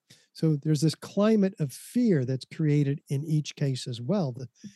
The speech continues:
the second parallel. Then a-, an extreme control of information and practices by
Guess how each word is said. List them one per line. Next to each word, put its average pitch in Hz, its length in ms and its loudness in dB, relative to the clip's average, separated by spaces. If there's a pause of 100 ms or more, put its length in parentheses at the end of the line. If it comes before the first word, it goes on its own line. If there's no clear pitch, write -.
(240)
the 139 80 -4
second 156 420 -2
parallel. 123 580 -2
Then 156 320 2 (440)
a-, 156 40 -2
an 151 280 -2
extreme 190 560 2
control 170 720 2
of 135 100 0
information 151 680 -2
and 120 160 -6
practices 139 680 -4
by 123 280 -6